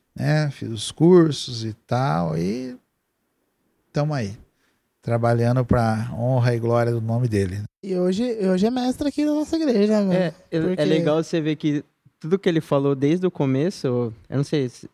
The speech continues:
Speaker 3: era uma fac-, se é uma facilidade dele já, mas ele sempre falando que ele era muito empenhado, e isso vem, isso é nítido hoje, né? Essa parada do estudo, né?
Speaker 2: Sim,
Speaker 3: Que hoje,
Speaker 2: total.
Speaker 3: igual você falou, de ser o mestre, né? A pessoa
Speaker 2: Uhum.
Speaker 3: que ensina, porque, mano, ela,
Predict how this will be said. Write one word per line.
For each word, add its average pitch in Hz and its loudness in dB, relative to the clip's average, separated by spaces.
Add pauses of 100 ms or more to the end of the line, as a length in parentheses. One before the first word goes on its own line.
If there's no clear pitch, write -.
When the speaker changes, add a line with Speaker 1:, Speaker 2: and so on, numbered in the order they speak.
(160)
Speaker 3:
era 120 -2
uma 131 2
fac-, - -4
se - -4
é 131 2
uma 156 0
facilidade 120 -4
dele 120 -4
já, 120 -2
mas 127 -2
ele 127 -2
sempre 135 -4
falando 131 -2
que - -10
ele 131 0
era 131 0
muito 135 0
empenhado, 151 -2
e 143 0
isso 143 -6
vem, 143 -2 (120)
isso 151 -8 (580)
é 135 0
nítido 156 0
hoje, 147 0
né? 131 2
Essa 127 -2
parada 123 0
do 127 0
estudo, 143 0
né? 135 0 (180)
Speaker 2:
Sim, 190 -10 (140)
Speaker 3:
Que - 0
hoje, 127 4
Speaker 2:
total. 127 0
Speaker 3:
igual 131 2
você - -10
falou, 131 0 (220)
de 127 -8
ser - -2
o 139 2
mestre, 127 -2
né? 123 -2
A 120 -8
pessoa 127 -2
Speaker 2:
Uhum. 104 -4
Speaker 3:
que 131 -2
ensina, 135 0
porque, 143 0
mano, 143 0
ela, 135 2